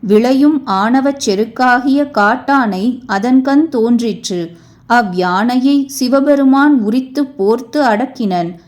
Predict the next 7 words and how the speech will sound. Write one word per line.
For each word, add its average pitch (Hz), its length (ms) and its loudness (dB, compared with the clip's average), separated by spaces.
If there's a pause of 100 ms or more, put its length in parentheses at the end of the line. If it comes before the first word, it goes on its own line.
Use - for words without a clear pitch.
(280)
நாட்டானை 254 760 0
நலம் 240 420 0
பெறுவதும் 254 640 0
காட்டானை 262 800 0
புலம் 208 340 0
பெறுவதும் 247 640 -2
காண்க. 180 600 -2